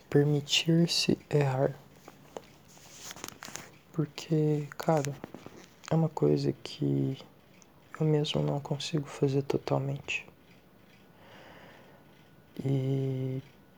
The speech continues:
às vezes tu só tem que relaxar um pouquinho contigo mesmo. Porque ninguém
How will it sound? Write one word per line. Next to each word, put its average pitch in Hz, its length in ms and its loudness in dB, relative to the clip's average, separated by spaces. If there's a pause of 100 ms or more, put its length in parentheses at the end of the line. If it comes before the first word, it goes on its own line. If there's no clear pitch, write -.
(1900)
às 156 240 0
vezes - 800 0 (540)
tu - 100 -10
só 151 220 -2
tem 147 240 -2
que 143 640 -2
relaxar 147 560 -2
um 151 60 0
pouquinho 143 460 0
contigo 143 460 -2
mesmo. 139 380 0 (1700)
Porque 139 1080 0 (880)
ninguém 156 600 2